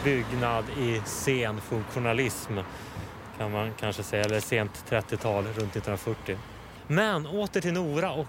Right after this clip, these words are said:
det här huset. Det är alltså ett tegelhus med fasad i rött tegel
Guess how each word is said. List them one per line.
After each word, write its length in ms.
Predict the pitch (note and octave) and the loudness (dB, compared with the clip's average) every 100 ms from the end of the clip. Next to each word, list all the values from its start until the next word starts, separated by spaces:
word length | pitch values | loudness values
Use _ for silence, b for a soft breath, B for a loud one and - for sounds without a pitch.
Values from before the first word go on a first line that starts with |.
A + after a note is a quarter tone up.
| - | 0
det 80 | D3+ | 2
här 200 | D3+ C#3+ | 4 2
huset. 400 | E3+ E3+ - - | 2 -2 -4 0
Det 80 | E3+ | 0
är 40 | |
alltså 180 | E3+ F#3 | 0 -2
ett 80 | - | 0
tegelhus 600 | G3+ E3 D3 F#3 F#3+ - | 2 4 2 0 -2 -2
med 100 | D#3+ | -2
fasad 440 | D3 - B2+ A#2+ | 0 4 4 2
i 280 | G#2 A#2 A#2+ - A#2 | 0 -2 -2 -4 0
rött 440 | C3 D#3 - - - | 2 2 -4 -14 0
tegel 560 | C3+ D3+ G3 A3 A3+ | 4 4 4 2 0